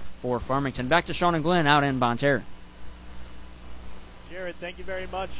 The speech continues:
Speaker 2: The Raiders lining up with two receivers on the right-hand side, tight end on the left side, and a hard count gets Farmington to bite.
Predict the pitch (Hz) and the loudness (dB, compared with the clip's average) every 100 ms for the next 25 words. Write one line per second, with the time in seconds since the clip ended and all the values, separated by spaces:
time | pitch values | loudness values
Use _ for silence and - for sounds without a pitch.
0 | - 165 175 190 185 165 170 180 175 180 | -6 -6 -4 -4 -2 -4 -8 -10 -6 -6
1 | - - 180 - - - - - 226 233 | -4 -4 -6 -8 -12 -14 -12 -10 -10 -12
2 | - 208 202 214 196 196 185 180 196 196 | -12 -12 -10 -10 -8 -10 -10 -10 -8 -10
3 | 196 202 - 196 196 190 - 214 226 220 | -10 -10 -6 -6 -6 -10 -8 -6 -4 -4
4 | 214 202 196 220 - 220 214 214 202 165 | -4 -4 -6 -6 -6 -6 -4 -4 -4 0
5 | 233 240 226 - 214 202 - - - - | 2 2 -2 -2 -2 -2 -6 -10 -12 -12
6 | - - - 247 - - 226 247 226 - | -12 -12 -8 -8 -8 -8 -6 -6 -8 -8
7 | 214 220 - 208 - - - 220 214 | -8 -6 -4 -4 -4 -10 -6 -4 -4